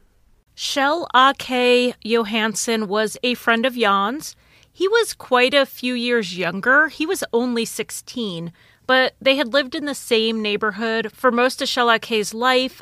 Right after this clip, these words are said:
and both worked in the shipyards together. His family moved away from the neighborhood in early nineteen sixty-five, and he initially stayed in the old apartment with one of his brothers.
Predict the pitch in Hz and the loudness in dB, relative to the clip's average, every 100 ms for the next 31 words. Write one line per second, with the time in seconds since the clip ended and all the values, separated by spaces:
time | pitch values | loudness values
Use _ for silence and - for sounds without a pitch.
0 | - - 240 196 277 330 277 254 240 208 | -10 -2 0 4 2 4 2 2 0 -4
1 | 185 226 - 185 170 - 190 175 - - | -4 -4 -2 -2 -4 -8 -10 -10 -10 -12
2 | - - _ _ _ _ _ _ 269 262 | -16 -20 _ _ _ _ _ _ -4 -4
3 | - 294 320 359 381 311 294 240 220 185 | 2 4 4 0 -4 -4 -4 0 2 2
4 | 208 226 254 247 247 214 220 208 - - | 2 2 -2 -4 -2 -2 -2 -4 -8 -8
5 | 240 233 220 - 277 330 311 294 - 262 | -4 -2 -4 -4 -2 -2 -2 -4 -2 0
6 | 262 269 262 233 226 226 233 214 - - | 2 2 0 0 -2 -2 -6 -6 -8 -10
7 | 220 196 240 233 240 226 - _ - 233 | -10 -2 2 4 2 0 -8 _ -6 -6
8 | 254 370 415 262 226 233 269 254 226 - | -4 -4 -2 0 0 0 -2 -2 -4 -6
9 | - 196 202 214 - 214 214 226 247 269 | -4 -2 -2 -4 -2 -2 0 0 2 0
10 | - 285 - 277 277 - _ _ - 220 | -2 -2 0 -2 -4 -8 _ _ -4 -2
11 | 208 226 220 185 - 214 208 180 165 - | 0 -2 -2 -4 -6 -2 -2 -2 -8 -12
12 | - - | -14 -16